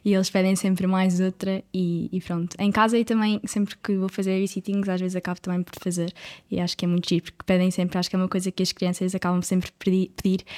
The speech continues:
que é uma história antes de dormir, e por isso, quando os pais não estão, faço sempre esse papel,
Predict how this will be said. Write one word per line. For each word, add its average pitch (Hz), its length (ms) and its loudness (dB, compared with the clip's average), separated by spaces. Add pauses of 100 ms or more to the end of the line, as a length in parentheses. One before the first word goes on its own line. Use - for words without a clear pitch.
(240)
que - 80 0
é 185 40 6
uma 185 120 4
história 185 280 2
antes 185 160 2
de 190 140 2
dormir, 175 380 2
e 175 100 -6
por - 200 -14
isso, 170 600 -4
quando 165 360 0
os 170 120 -4
pais 170 220 -2
não 170 100 -2
estão, 170 240 -2
faço 170 320 -8
sempre 170 320 0
esse 175 160 -2
papel, 175 400 -4